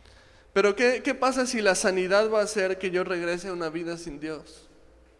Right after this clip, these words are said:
Creemos que obrar para bien es, eh, finanzas sanas.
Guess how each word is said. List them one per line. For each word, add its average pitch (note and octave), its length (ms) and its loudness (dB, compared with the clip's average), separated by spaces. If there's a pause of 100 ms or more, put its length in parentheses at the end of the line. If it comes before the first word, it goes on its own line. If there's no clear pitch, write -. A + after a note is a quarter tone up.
(1800)
Creemos A3 420 2
que - 80 2
obrar F#3+ 380 6
para F3+ 240 6
bien F3+ 280 2
es, F#3+ 320 -2 (520)
eh, - 460 -18
finanzas F#3+ 600 2
sanas. F3+ 480 0